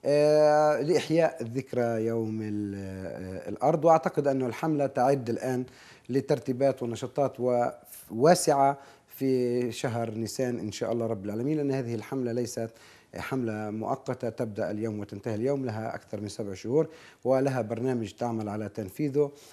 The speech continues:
عبر قيادة الحملة الشعبية لوحدة الوطن، التي تتمثل من كل الإخوة والأخوات في كافة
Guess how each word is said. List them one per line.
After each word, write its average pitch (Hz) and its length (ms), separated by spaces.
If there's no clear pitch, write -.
عبر 131 260
قيادة 131 580
الحملة 104 540
الشعبية 107 440
لوحدة 110 380
الوطن، 156 320
التي 156 280
تتمثل 131 680
من 120 100
كل 127 200
الإخوة 117 340
والأخوات 127 720
في 110 140
كافة 131 500